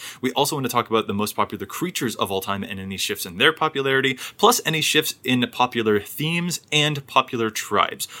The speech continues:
Hopefully should be pretty enlightening. Let's get started with the total number of overall decks in the database and what things look like now. Matt,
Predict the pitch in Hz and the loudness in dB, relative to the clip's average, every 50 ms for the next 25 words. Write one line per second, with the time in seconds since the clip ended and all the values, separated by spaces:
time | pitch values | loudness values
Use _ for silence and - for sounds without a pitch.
0 | - - - 139 135 - 143 151 143 143 - - 135 120 120 123 120 - - 104 | -12 2 2 2 4 4 2 2 2 2 2 2 0 0 2 -2 -2 0 -2 -2
1 | 104 104 - 98 90 87 90 95 - - - - - 98 101 120 135 - 139 135 | -2 -2 -4 -6 -8 -6 -8 -8 -8 -10 -18 -16 -10 0 2 2 2 2 0 0
2 | 160 151 - - - - 156 160 156 156 143 127 - 117 131 147 143 - 175 170 | 0 0 2 0 0 4 4 4 4 4 0 -2 -4 0 0 0 0 0 -4 -4
3 | - - 113 127 139 139 135 131 135 135 143 - - 120 - - 117 110 117 110 | 0 0 2 2 2 2 0 0 2 2 2 2 2 0 -2 0 0 0 0 0
4 | 113 127 123 117 113 113 101 101 110 113 - - 107 104 98 110 113 120 131 170 | 0 2 4 4 4 4 4 2 0 0 0 -4 -4 -2 2 2 2 2 2 0
5 | 180 196 196 - - - - - - - - 113 117 117 127 147 151 - - - | 0 0 0 -4 -8 -10 -16 -16 -16 -8 0 2 2 4 4 0 -2 -4 -8 -10
6 | _ _ _ _ - - 92 101 107 - - 131 139 123 127 139 135 - 147 156 | _ _ _ _ -16 -4 4 4 4 4 4 -2 -2 2 2 0 4 6 6 6
7 | - 143 165 190 165 - - - _ - 110 120 165 202 - | 6 4 2 4 4 4 0 -4 _ 0 4 4 4 4 2